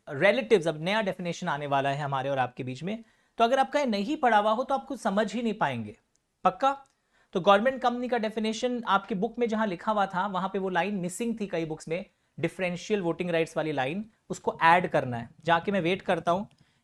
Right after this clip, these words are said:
एक बार आप गवर्नमेंट कंपनी के डेफिनेशन में जाइए, बुक्स के अंदर, जिनके पास बुक्स है, ताकि काम कंप्लीट हो जाए अभी।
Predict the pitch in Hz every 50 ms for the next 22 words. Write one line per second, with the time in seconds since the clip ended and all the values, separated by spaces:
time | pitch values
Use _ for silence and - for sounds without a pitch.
0 | _ - 156 151 156 180 185 185 185 180 156 139 - 151 147 151 180 190 185 185
1 | 175 175 175 175 180 170 165 160 - 160 160 - - 175 180 170 160 151 147 156
2 | 170 143 143 185 180 - - - - 170 151 147 151 165 151 147 147 139 - 160
3 | - 160 147 139 139 156 147 - - 170 180 226 _ _ _ _ _ _ _ _
4 | _ _ _ _ _ - 143 - - 151 - 139 147 165 165 - 156 135 123 151
5 | 165 165 160 151 139 143 139 135 117 131 160 208